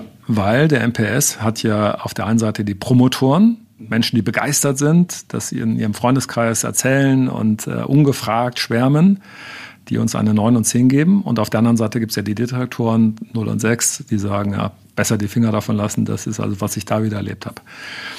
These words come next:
So, und wir haben uns tatsächlich dann die Frage gestellt, was machen Promotoren? Und Promotoren machen im Treiberbaum, technisch gesprochen, zwei Dinge. Erstens, sie kaufen mehr.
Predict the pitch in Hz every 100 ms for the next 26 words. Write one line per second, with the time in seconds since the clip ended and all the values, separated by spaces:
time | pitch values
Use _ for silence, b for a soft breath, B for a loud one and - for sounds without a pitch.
0 | B B B B - 135 127 113 123 131
1 | 170 180 - 143 131 120 - _ _ _
2 | - 120 131 139 131 123 117 - 117 107
3 | 113 110 120 - 123 117 110 113 107 -
4 | 107 104 107 - _ 110 120 120 117 123
5 | 131 147 127 - 131 104 - - 123 139
6 | 139 156 214 214 - _ 117 - 139 -
7 | - - 131 143 - - 123 120 117 95
8 | - _ _ B B B B B - 123
9 | 131 - 208 - - _ _ _ - 113
10 | 123 131 110 101 107